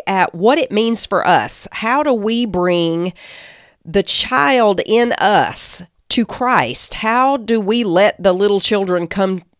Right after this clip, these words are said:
to Jesus as he asked us to? And how do we,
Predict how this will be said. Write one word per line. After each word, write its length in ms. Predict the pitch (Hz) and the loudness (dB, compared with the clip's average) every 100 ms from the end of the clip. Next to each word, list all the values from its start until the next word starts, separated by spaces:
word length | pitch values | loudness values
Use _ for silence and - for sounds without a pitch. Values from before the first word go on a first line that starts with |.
| _ - | _ -4
to 100 | 185 | -2
Jesus 540 | 170 185 143 131 - | 0 0 0 -4 -6
as 300 | - 160 165 | -4 -4 -2
he 280 | 190 170 160 - | -4 -4 -4 -2
asked 320 | 220 - - | -2 -2 -8
us 200 | 151 - | -6 -4
to? 300 | - 139 110 - - - - - - | -4 -4 -6 -12 -16 -20 -20 -16 -6
And 140 | 180 | -4
how 220 | 190 247 | -2 0
do 80 | 294 | 0
we, 320 | 254 226 208 | 0 -2 -4